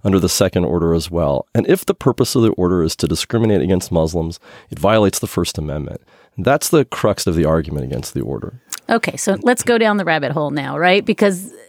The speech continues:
Speaker 2: I was in the courtroom, you were in the red room <laughs> next
Speaker 1: Right.
Speaker 2: door.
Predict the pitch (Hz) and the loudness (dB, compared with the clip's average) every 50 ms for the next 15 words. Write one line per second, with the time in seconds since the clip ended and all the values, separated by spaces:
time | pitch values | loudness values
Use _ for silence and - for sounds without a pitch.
0 | - - - - - - 190 220 214 202 190 185 180 - 185 175 170 180 175 170 | -20 -20 -20 -10 -2 0 2 2 4 4 2 2 2 2 2 0 2 2 0 2
1 | 170 165 170 165 170 - 190 180 175 175 175 170 143 180 165 165 165 165 165 160 | 2 0 0 -2 -4 -4 -2 -2 -2 0 0 0 0 0 0 0 0 -2 0 0
2 | 175 170 185 180 151 175 185 202 208 190 233 233 202 196 190 190 - - - 202 | 0 2 2 2 4 4 4 4 6 4 4 4 4 2 0 0 -2 -2 0 0
3 | 175 170 165 170 170 | 0 2 0 -2 -4